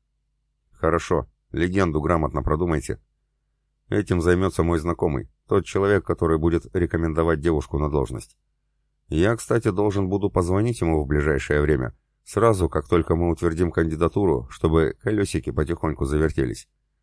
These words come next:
Ведь это тоже процесс не самый быстрый. Ладно, если это всё, то можете приступать. Есть ещё кое-что. На всякий случай я пустил бы наружку за Соколовской и Зарянским.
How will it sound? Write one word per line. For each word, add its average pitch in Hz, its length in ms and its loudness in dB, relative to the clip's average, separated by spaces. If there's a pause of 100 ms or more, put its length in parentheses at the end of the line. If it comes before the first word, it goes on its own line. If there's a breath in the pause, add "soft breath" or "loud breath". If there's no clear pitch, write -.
(120)
Ведь 95 200 0
это 127 200 2
тоже 104 280 2
процесс 87 400 0
не 76 80 -2
самый 73 280 0
быстрый. 64 400 -6 (880)
Ладно, 69 400 0 (380)
если 104 320 0
это 101 140 0
всё, 107 340 -4 (160)
то 90 100 0
можете 87 360 -2
приступать. 76 520 -4 (720)
Есть 85 440 -2
ещё 87 240 -2
кое-что. 69 500 -4 (380)
На 76 180 -2
всякий 101 320 -2
случай - 380 -2
я 85 160 2
пустил 92 400 -4
бы 90 120 2
наружку 92 540 0
за 76 140 -2
Соколовской 87 640 -2
и 65 140 -6
Зарянским. 69 540 -2